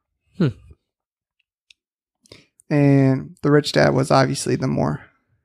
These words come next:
Speaker 2: one he listened to more than the poor one.
Speaker 1: Hmm.
Speaker 2: But the poor one gave him some good perspectives that he hadn't thought of before.
Speaker 1: Hmm. Interesting.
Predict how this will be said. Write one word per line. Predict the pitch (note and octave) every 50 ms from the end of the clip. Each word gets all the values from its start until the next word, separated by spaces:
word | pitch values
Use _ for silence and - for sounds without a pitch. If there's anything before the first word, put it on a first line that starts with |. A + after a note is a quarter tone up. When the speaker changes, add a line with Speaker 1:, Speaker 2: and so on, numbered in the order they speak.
| _ _ _ _ _ _ _ _ _ _ _ _ _ _ _
Speaker 2:
one | - - D#3 D3 C#3 C#3
he | C3+ C3+
listened | C#3 D3 C#3+ - - C#3+ C#3+
to | - - C#3+
more | C#3+ D3+ D3+ D3
than | D3 D3 -
the | - -
poor | - - - - E3
one. | D#3 - - - - - - - - -
Speaker 1:
Hmm. | C#3+ C3+ F2+ F2 - _ _ _ _ _ -
Speaker 2:
But | - - - - _ -
the | -
poor | - - F3 F3 E3+
one | D#3 D#3 D3+ D3
gave | D3 D3+ D3+ D3 C#3
him | C#3+ D3 C#3+ - _ _ _ _ _ _ _ _ _ _
some | - - D3+ D3
good | C#3+ D3 C#3+ C#3 - -
perspectives | - D#3 D3 C#3 - - C#3+ C3+ - C#3+ C3+ C#3 C#3 -
that | C#3+ -
he | - C#3+
hadn't | C3+ C#3+ E3 E3 - -
thought | - D#3 A2+ -
of | - - -
before. | - - E3+ - - E3+ E3 - - _ _ _ -
Speaker 1:
Hmm. | - F3+ C#3 - - - - - _ _ _ _ _ _ _ _ _ _ _ _ _ _ _ _ _ _ _ _ _ _ _ -
Interesting. | F#3 F#3 - C3 A2+ G#2 - - A2 G#2 -